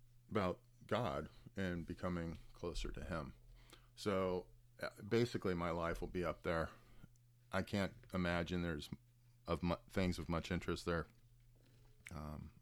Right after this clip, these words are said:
I'm building it out. I'm not very good with it yet. Um, it's on the GoDaddy platform. So hopefully here in the near future, it will be available.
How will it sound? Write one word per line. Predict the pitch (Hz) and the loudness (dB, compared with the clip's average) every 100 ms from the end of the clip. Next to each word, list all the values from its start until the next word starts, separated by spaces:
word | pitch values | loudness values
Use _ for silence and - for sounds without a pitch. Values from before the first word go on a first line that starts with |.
| - | -2
I'm | 87 82 | 0 2
building | 92 87 87 | 2 2 2
it | 85 | 2
out. | 85 82 - - | 2 2 -2 -6
I'm | 80 | -2
not | 76 73 - | -2 -2 -8
very | 80 82 76 | -2 0 0
good | 80 82 | 0 0
with | 82 | 0
it | 87 - | -2 0
yet. | 82 82 - - - - - - - - - | 0 0 -2 -18 -20 -20 -20 -20 -20 -20 -6
Um, | 85 80 80 50 | -2 -2 -4 -8
it's | - | -4
on | 98 87 | 2 2
the | 82 | 2
GoDaddy | 80 90 87 82 80 | 2 2 4 2 0
platform. | - 98 95 - 101 92 87 - - - - - - - - - | 0 0 0 0 0 2 -2 -6 -20 -20 -20 -20 -20 -20 -20 -6
So | - 85 | -2 2
hopefully | 90 - 87 | 0 0 -4
here | 80 80 | -2 -2
in | 80 | -2
the | |
near | 78 78 | -4 -4
future, | 76 82 73 76 71 - - - - - - | -4 -4 -4 -6 -8 -14 -20 -20 -20 -16 -2
it | 90 | 0
will | 85 | 0
be | 80 | 0
available. | 78 71 78 78 69 | -2 0 -2 -2 -6